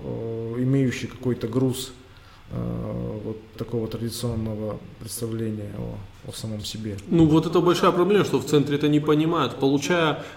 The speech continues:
Speaker 2: э, ассимилированного кавказца, они себе получают, э, ну, очень агрессивную маргинальную массу людей, которые не сдерживают никакие табу,
Speaker 1: Мгм.
Speaker 2: э, не сдерживают никакие культурные границы, да,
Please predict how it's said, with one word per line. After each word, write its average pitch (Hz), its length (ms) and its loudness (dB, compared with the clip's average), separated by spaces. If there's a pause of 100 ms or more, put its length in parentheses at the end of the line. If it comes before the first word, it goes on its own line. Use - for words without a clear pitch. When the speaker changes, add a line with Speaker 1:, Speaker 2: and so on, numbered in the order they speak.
Speaker 2:
э, 131 460 2
ассимилированного 156 680 4
кавказца, 151 540 2
они 135 140 4
себе 135 160 2
получают, 135 580 0
э, 131 40 -2
ну, 127 520 2
очень 135 340 4
агрессивную 139 640 2
маргинальную 123 640 2
массу 120 340 -2
людей, 127 280 -2
которые 131 380 2
не 135 120 4
сдерживают 120 520 2
никакие 123 420 0
табу, 143 420 0 (340)
Speaker 1:
Мгм. 117 260 -4
Speaker 2:
э, 131 340 0
не 139 100 8
сдерживают 123 400 4
никакие 127 340 2
культурные 127 680 4
границы, 127 540 2
да, 139 440 2